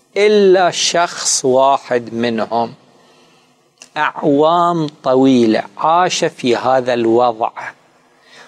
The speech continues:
ولكنه لم يصب بشيء. وعندما سئل فيما بعد: "لماذا تمكنت أن تحفظ نفسيتك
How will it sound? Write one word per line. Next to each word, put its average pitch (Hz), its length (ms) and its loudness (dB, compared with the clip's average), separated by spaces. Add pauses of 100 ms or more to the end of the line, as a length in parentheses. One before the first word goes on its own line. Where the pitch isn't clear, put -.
(160)
ولكنه 117 880 -4
لم 156 300 0
يصب 131 420 0 (140)
بشيء. - 460 -6 (1800)
وعندما 165 640 0
سئل 120 580 -2 (320)
فيما 110 540 -2
بعد: 117 360 -4 (920)
"لماذا 156 1000 0 (120)
تمكنت 143 1000 -6
أن 131 300 -6 (140)
تحفظ - 640 -4
نفسيتك 117 1300 -2